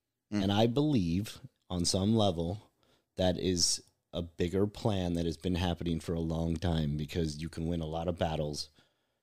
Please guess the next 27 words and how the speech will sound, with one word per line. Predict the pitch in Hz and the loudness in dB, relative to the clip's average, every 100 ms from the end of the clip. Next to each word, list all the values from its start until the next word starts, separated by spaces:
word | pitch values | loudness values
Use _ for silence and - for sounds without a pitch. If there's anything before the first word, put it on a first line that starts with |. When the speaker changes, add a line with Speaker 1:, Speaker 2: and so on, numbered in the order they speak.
| _ | _
Speaker 2:
or | 82 | -8
you | 78 | -8
can | 76 80 | -6 -2
lose | 87 78 | -2 -2
a | |
lot | 76 71 | -6 -6
of | 71 | -4
battles. | 71 71 67 - - - - _ _ | -4 -4 -6 -8 -14 -20 -20 _ _
But | 87 73 | -6 -4
the | 78 80 | -6 0
way | 87 | 0
to | 82 - | 0 -2
win | 85 87 | 0 2
the | 82 | 2
war | 80 98 80 64 - - _ _ _ _ _ | 2 2 0 -4 -14 -20 _ _ _ _ _
is | 87 85 | -4 -2
a | |
much | 80 87 95 98 - - | 0 0 2 2 0 -2
bigger | 82 76 | -2 -2
picture | 76 76 - 80 | -4 -4 -4 -6
and | 73 | -6
takes | - 82 - | -8 -10 -10
years. | 82 85 90 82 60 57 - - _ _ _ _ _ _ | -8 -6 -4 -4 -6 -8 -10 -12 _ _ _ _ _ _
So | - 87 | -4 -2
how | 80 90 | 2 0
do | 92 | 2
you | 101 101 | 0 -2